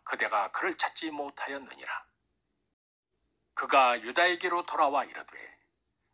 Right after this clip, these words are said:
"내가 그를 찾지 못하였고 그곳 사람도 이르기를 거기에는 장녀가 없다 하더이다." 하더라. 유다가 이르되,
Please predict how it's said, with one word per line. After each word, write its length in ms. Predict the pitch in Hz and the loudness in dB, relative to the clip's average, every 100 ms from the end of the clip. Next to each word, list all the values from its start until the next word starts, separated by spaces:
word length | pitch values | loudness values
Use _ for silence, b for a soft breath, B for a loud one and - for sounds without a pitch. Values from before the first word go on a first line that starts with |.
| _ | _
"내가 300 | 143 165 170 | 2 4 4
그를 280 | 165 170 156 | 2 -2 -2
찾지 380 | - - 160 | -6 -6 -6
못하였고 960 | 151 139 131 - 127 - _ 120 101 - | -4 -6 -6 -4 -6 -6 _ -4 -4 -6
그곳 300 | - - 170 | -6 2 2
사람도 760 | - 165 160 156 143 147 123 _ | 8 8 8 2 0 0 0 _
이르기를 540 | 120 127 123 123 117 b _ | -10 -8 -6 -4 -6 b _
거기에는 580 | 123 113 113 101 101 _ | -4 -4 -6 -8 -10 _
장녀가 580 | - 123 156 175 175 170 | 0 2 2 0 6 8
없다 460 | 156 147 _ - 147 | 8 2 _ 4 4
하더이다." 880 | - - 131 123 - 117 123 123 | 2 -6 -8 -10 -8 -4 -4 -4
하더라. 560 | - - - - - - _ _ _ _ _ _ _ _ _ _ _ _ _ - | -6 -6 -8 -8 -8 -10 _ _ _ _ _ _ _ _ _ _ _ _ _ -6
유다가 440 | 120 110 - - | -4 -2 0 -2
이르되, 520 | - - - - - | -4 -14 -12 -14 -16